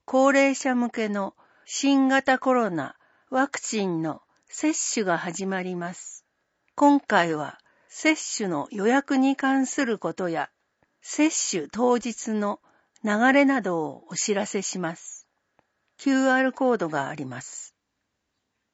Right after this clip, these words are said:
ワクチン配分量の状況から、高齢者向けのワクチン接種を段階的に開始することとしました。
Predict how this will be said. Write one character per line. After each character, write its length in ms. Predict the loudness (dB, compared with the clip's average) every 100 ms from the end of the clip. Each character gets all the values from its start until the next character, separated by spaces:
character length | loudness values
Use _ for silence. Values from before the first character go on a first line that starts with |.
| _ _ _ _ _ _ _
ワ 160 | 2 2
ク 140 | 2
チ 240 | -8 -4 -4
ン 140 | -4
配 300 | -4 0 0
分 300 | 2 4 4
量 260 | 2 0 -2
の 200 | -4 -4
状 220 | 0 0
況 280 | 0 -2 -2
か 160 | -4 -4
ら、 240 | -4 -6 _ _ _ _ -6
高 280 | 0 2
齢 220 | 4 2 2
者 200 | -2 -2
向 160 | -2
け 180 | -2 -4
の 240 | -2 -4 -10 -20 -20 _
ワ 140 | -2 -2
ク 160 | -4
チ 220 | -8 -4
ン 120 | -4 -2
接 220 | 0 0 0 -6
種 100 | -4
を 200 | -4 -8 _ _ _ 0
段 260 | 4 4
階 280 | 2 2 0
的 320 | -2 -6 -4
に 300 | -4 -4 -6 -12 _
開 260 | 2 2 2
始 200 | 0 -2
す 140 | -2
る 120 | -2
こ 160 | -2 -2
と 140 | -2
と 240 | -4 -6 -6
し 180 | -6 -2
ま 140 | -2
し 160 | -4 -10
た。 200 | -14